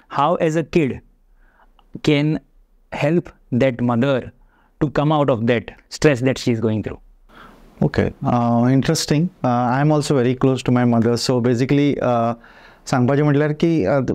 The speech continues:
Speaker 2: जाता, बॉटल अप जातात, अ, इमोशन्स, अ, सांगपाक पावना, आनी ताका खुबशीं कारणां आसूंक शकता. एक एक फावटी जबाबदारी इतल्यो पडटात की तांकां ते इमोशन्स, अ, सांगपाक मेळना. आतां हांव कितें म्हणटा की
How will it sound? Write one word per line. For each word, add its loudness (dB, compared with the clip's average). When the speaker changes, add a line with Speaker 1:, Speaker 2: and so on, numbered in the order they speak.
Speaker 2:
जाता, -2
बॉटल 0
अप -2
जातात, -2
अ, 0
इमोशन्स, 0
अ, -2
सांगपाक -2
पावना, -2
आनी -2
ताका -2
खुबशीं -2
कारणां 0
आसूंक 0
शकता. -4
एक -4
एक 2
फावटी 2
जबाबदारी 2
इतल्यो 2
पडटात -2
की 2
तांकां 0
ते 0
इमोशन्स, 0
अ, 0
सांगपाक -2
मेळना. 0
आतां -2
हांव -2
कितें 0
म्हणटा 0
की 0